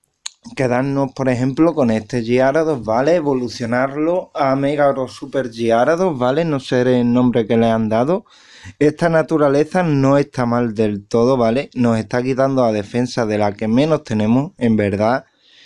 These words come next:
pero no está mal del todo. Sin embargo, la naturaleza perfecta para Gyarados sería esta, ¿vale?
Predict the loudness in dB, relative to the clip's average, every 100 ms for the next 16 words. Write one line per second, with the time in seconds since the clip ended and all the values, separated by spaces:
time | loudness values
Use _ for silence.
0 | -20 -20 _ _ 0 2 2 2 0 0
1 | 0 0 2 0 0 -2 0 0 0 2
2 | 2 2 2 2 2 2 0 0 -2 -2
3 | 0 0 0 -2 -2 -4 -2 -6 -4 -2
4 | -2 -2 -2 -2 0 2 0 -2 -6 -4
5 | -2 2 2 0 -2 -2 -2 -4 0 0
6 | 0 -2